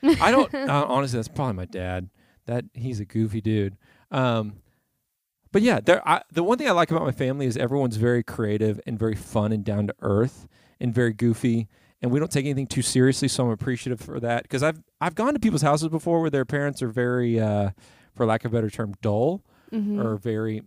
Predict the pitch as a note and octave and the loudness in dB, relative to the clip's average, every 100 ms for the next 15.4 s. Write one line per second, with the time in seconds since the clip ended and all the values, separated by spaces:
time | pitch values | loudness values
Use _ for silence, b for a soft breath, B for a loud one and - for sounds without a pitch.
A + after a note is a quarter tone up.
0 | - B2+ C#3 D3+ C3 C3+ - A#2 A2+ C3+ | -6 0 2 2 2 -2 -4 -4 -4 -2
1 | D3 F3 - A#2 A#2 B2 A#2+ A2+ A2+ - | -4 -6 -6 -2 0 0 0 -2 -2 -2
2 | C3 C3+ - - A2+ G#2+ B2+ - - _ | -2 -2 -6 -2 -2 -2 -6 -6 -12 _
3 | _ - C3+ B2 B2 - C3 A#2 B2 A2+ | _ -4 -2 0 -4 -2 0 0 -2 -4
4 | G#2+ - B2+ A#2 - - B1 - A2+ _ | -4 -6 -6 -6 -8 -12 -10 -12 -16 _
5 | _ _ _ _ B2+ A#2+ A2+ G#2+ G2+ G#2 | _ _ _ _ -6 -2 0 0 -4 -6
6 | A2+ A2 G2+ G2+ G2 F#2+ _ _ - G3+ | -10 -10 -8 -8 -8 -12 _ _ -6 2
7 | A#3 D3+ - D3 B2 A#2 G#2+ - - B2 | 2 4 2 0 0 -2 -2 -6 -6 -2
8 | A#2+ - - B2+ A#2 G#2+ G2+ C3 A3 C4 | -2 -4 0 0 0 -6 -6 -4 -2 -4
9 | - _ A3+ G3 A3 B3 D4 D3+ D3+ D3 | -8 _ -8 -4 -4 -4 -6 -6 -4 -4
10 | - - - _ _ _ _ _ _ C3 | -8 -10 -18 _ _ _ _ _ _ -6
11 | C#3 D3 E3+ F#3 - E3 D#3+ D#3 D#3 D3+ | -4 2 2 2 0 -2 0 0 0 0
12 | D#3 D3+ D3+ C#3+ C#3+ C3+ D#3 E3 C#3 C3+ | 0 0 0 -2 -4 -2 0 0 0 2
13 | B2+ B2+ C3 C3 C3 - E3 D3+ B2 A2+ | 2 2 2 2 2 4 2 4 0 2
14 | B2 B2 B2+ A2+ B2 - A2+ A2+ G#2+ A#2 | 2 2 0 0 0 0 -4 -4 -6 -6
15 | A2+ G#2 A2 | -8 -8 -8